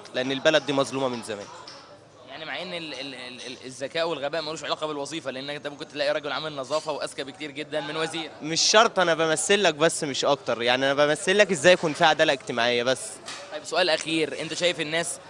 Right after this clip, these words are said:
Speaker 2: آه، يعني حاطة آمال كتيرة على الرئيس القادم، هل الناس مستعدة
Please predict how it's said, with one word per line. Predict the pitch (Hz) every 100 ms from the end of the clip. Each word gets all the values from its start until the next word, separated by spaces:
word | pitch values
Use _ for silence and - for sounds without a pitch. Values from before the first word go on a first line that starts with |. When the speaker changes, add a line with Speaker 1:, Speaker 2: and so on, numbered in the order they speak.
| - - -
Speaker 2:
آه، | 143 131 131 127 123 123 123 120 - - - - -
يعني | 131 120 131
حاطة | 165 - 131
آمال | 151 170
كتيرة | 160 156 170 160
على | 151 117 131 143
الرئيس | 135 127 107 131 160 156
القادم، | 139 - 147 135 120 - -
هل | 147 180
الناس | 185 175 170
مستعدة | 170 156 151